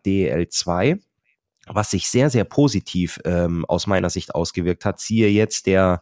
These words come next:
sogenannte zweite Anzug beim Deutschlandcup. Es waren viele junge Spieler, die sich in der D E L etabliert haben und, ähm, da auch gutes Eishockey spielen. Das hat man jetzt auch auf internationaler Ebene gesehen. Aber was ist denn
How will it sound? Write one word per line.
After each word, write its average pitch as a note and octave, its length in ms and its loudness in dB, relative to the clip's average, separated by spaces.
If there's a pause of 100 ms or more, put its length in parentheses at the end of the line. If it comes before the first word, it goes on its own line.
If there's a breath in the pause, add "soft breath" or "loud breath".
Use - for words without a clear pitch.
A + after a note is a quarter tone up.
(260 loud breath)
sogenannte F#2+ 760 2
zweite F2 400 -2
Anzug G2 320 -4
beim E2+ 180 -2
Deutschlandcup. A2+ 480 -2
Es - 60 -14
waren F2 140 -2
viele C#3+ 340 -2
junge B2 240 2
Spieler, A#2+ 340 -2
die A2+ 140 0
sich - 160 -8
in G#2 100 -2
der F#2+ 100 0
D F#2+ 240 0
E - 20 2
L D#2+ 200 0
etabliert E2+ 540 -4
haben C#3+ 340 -2 (600 soft breath)
und, A#2 460 2
ähm, G#2+ 400 2
da G2 100 2
auch F2 240 0
gutes A2 260 0
Eishockey A#2+ 400 -2
spielen. C3 240 -4
Das A#2+ 160 -2
hat A2 140 -2
man G2+ 100 0
jetzt F#2+ 160 -4
auch F#2+ 140 0
auf - 160 -4
internationaler A#2+ 720 0
Ebene G#2+ 320 -2
gesehen. A2 360 -2 (380 loud breath)
Aber A2 300 0
was A#2+ 180 0
ist - 340 -4
denn A2 320 0